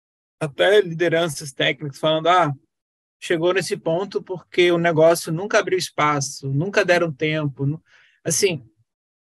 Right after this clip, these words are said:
é você que tem que construir esse espaço e correr atrás desse espaço. É você que tem que explicar pras pessoas, "Olha, pessoal, se a gente não fizer isso agora, a gente tá correndo um risco.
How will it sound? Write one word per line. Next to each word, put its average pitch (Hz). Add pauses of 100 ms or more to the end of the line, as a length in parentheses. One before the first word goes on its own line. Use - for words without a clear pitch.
(400)
é 180
você 240
que 440
tem 247
que - (380)
construir 196
esse 220
espaço 214
e 240
correr 185
atrás 160
desse 156
espaço. 143
É 156
você 165
que 415
tem 247
que -
explicar 185
pras 156
pessoas, 170 (720)
"Olha, 160
pessoal, 143
se 147
a -
gente 170
não 190
fizer 165
isso 165
agora, 156
a -
gente 147
tá 165
correndo 165
um 175
risco. 170